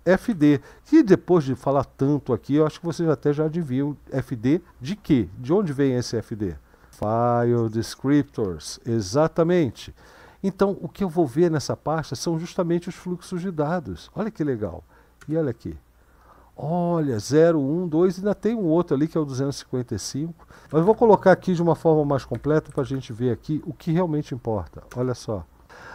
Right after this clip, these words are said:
Eu vou dar um passo antes. Repara que, eh, só um detalhezinho a mais aqui, é que tem outro dispositivos aqui, ó, tá vendo? Dev, barra dev. São dispositivos. Que dispositivos são esses? P T S, P T S, P T S. Esquece o dois porque isso aí muda.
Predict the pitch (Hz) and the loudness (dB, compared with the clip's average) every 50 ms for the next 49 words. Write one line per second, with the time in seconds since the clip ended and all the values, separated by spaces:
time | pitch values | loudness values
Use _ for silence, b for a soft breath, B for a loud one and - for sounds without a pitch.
0 | B B 147 147 156 220 208 185 202 190 175 - - 147 139 131 - - - 151 | B B 4 6 8 8 8 8 6 4 4 4 4 6 6 4 4 0 0 2
1 | 160 180 220 220 175 - 131 110 98 - b b b b - 151 156 - - 185 | 2 4 4 2 0 -2 -4 -8 -8 -10 b b b b 0 0 2 2 2 2
2 | 196 196 185 - - 185 165 156 - - 135 139 135 123 123 120 - - - 165 | 2 2 0 0 0 0 0 0 0 2 2 2 2 2 -2 -6 -10 -2 0 2
3 | 165 151 151 139 135 127 - 147 127 127 123 110 101 87 110 117 117 113 107 104 | 2 2 2 2 0 0 2 0 0 0 0 -2 -4 -4 -4 -4 -2 -2 -2 -2
4 | 110 123 120 117 117 104 113 - - - 180 196 - - - 139 127 - - 127 | -2 -2 0 0 0 -2 -4 -6 -6 -6 -6 -6 -6 -6 -6 -6 -6 -8 -14 -8
5 | - - 147 147 147 147 147 160 160 - 185 165 185 - - - - 185 175 190 | -4 0 0 2 2 2 2 2 0 -2 -6 -8 -10 -12 -8 -4 -4 -2 -2 -4
6 | 175 - - 175 170 160 160 156 170 170 165 - 165 165 151 110 98 - 123 127 | -6 -6 -4 -4 -2 -2 -2 -2 -4 -4 -4 -2 -2 0 0 0 0 -2 -4 -2
7 | 151 165 156 120 98 87 b b b b b b b b b b b b - - | -2 -2 -2 -2 -6 -10 b b b b b b b b b b b b -20 -2
8 | 123 131 143 143 139 131 107 107 101 92 95 90 - _ - - 131 135 127 143 | 4 6 6 8 6 4 2 -2 -8 -10 -10 -10 -12 _ -2 0 2 2 2 0
9 | 135 123 127 127 123 113 104 87 85 85 80 - b b b b - - 147 143 | 0 0 2 4 4 4 4 0 -4 -8 -12 -12 b b b b -4 -2 -2 -2
10 | 160 156 - - 196 185 185 214 208 - - - 185 175 160 156 - - 214 220 | -2 -6 -6 -2 -2 0 0 -2 -6 -6 -4 -4 -2 -2 -2 -4 -8 -8 -10 -10
11 | 214 - - 294 294 247 220 208 - - 254 254 226 - - 220 196 180 165 147 | -10 -8 -4 -2 -2 0 -2 -2 -4 -4 -4 -4 -4 -4 -2 -2 0 2 2 2
12 | 123 104 - - - - - 143 - - 147 135 151 160 160 147 - - - 151 | 2 0 -2 -6 -8 -4 -4 -2 0 0 2 2 4 4 2 2 -2 -6 -6 -6
13 | 139 - - 131 135 143 151 - - - - 147 131 - 127 120 120 107 92 - | -4 -4 -2 -2 -2 -2 -2 -4 -6 -6 -8 -8 -6 -2 -2 0 0 0 -2 -4
14 | - - - - - 147 151 - - 151 131 120 135 143 160 - - - 160 - | -8 -14 -14 -6 -4 -4 -4 -4 -6 -8 -6 -2 -2 -2 -2 -4 -6 -12 -12 -6
15 | - 165 156 147 - - 156 147 131 120 113 95 82 80 - | -4 -4 -4 -4 -4 -6 -8 -6 -6 -6 -6 -6 -8 -10 -12